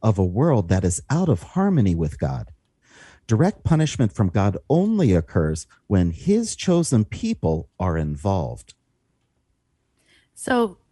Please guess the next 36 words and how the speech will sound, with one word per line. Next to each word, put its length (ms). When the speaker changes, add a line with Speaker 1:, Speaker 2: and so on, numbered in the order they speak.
Speaker 2:
Christian 400
suffering 640
is 200
like 280
a 80
paradigm 600
shift 280
in 120
thinking, 500
in 260
that 240
we 160
attribute 480
meaning 600
and 160
purpose 480
to 100
our 140
trials, 600
and 120
the 40
perspective 760
of 160
why 400
we 120
go 200
through 240
what 160
we 80
do 180
is 140
different 360
from 140
the 140
average 340
person. 480